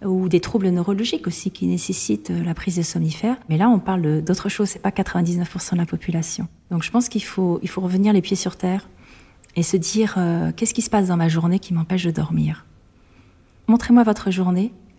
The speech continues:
et trouvez vos empêcheurs de sommeil dedans. Ce sont souvent des, voilà, toutes les ruminations mentales.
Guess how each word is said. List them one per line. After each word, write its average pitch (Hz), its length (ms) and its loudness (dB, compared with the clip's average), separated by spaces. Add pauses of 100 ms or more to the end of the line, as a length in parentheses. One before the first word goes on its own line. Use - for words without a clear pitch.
(280)
et 180 120 2
trouvez 226 260 2
vos 196 220 2
empêcheurs 185 380 0
de 175 80 0
sommeil 175 360 -2
dedans. 170 380 0 (140)
Ce - 160 -4
sont 202 600 2
souvent 190 360 0
des, - 800 0
voilà, 185 220 -2
toutes - 160 -14
les 208 80 0
ruminations 190 540 2
mentales. 180 720 -4